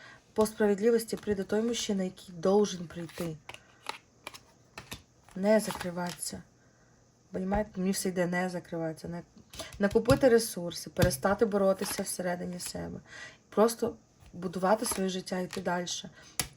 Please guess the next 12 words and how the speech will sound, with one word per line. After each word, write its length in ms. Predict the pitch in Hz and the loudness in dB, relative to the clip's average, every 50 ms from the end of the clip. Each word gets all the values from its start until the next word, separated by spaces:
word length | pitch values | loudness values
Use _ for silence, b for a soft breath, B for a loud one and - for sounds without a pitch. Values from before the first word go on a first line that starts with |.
| _ _ | _ _
Признати 520 | - 196 190 180 190 190 180 180 - 202 196 | -6 -6 -4 -2 -2 -2 -2 -2 -4 -6 -8
свою 320 | - - 208 196 196 202 | -8 -6 -6 -4 -4 -4
силу. 320 | - - - 196 175 170 | -4 -4 -4 -4 -4 -4
В 60 | 165 - | -6 -8
чому 280 | - - 208 190 185 | -2 0 0 0 0
твоя 240 | - - 175 170 170 | -2 -4 -6 -4 -6
сила? 340 | - - - 180 175 170 175 170 - B B B B B B B B B B B B B B _ - - | -6 -8 -8 -8 -8 -6 -8 -8 -10 B B B B B B B B B B B B B B _ -20 -14
Трансформація. 800 | - 190 185 180 - - - 190 185 185 180 175 - - - 185 170 | -10 -10 -8 -8 -10 -8 -8 -6 -6 -6 -6 -8 -10 -12 -12 -12 -14
В 40 | - | -12
чому 380 | - - - - 214 196 190 190 | -10 -10 -2 2 2 2 2 0
твоя 220 | - - 180 175 | -6 -8 -8 -8
сила? 340 | - - - - 175 170 | -8 -10 -12 -12 -10 -6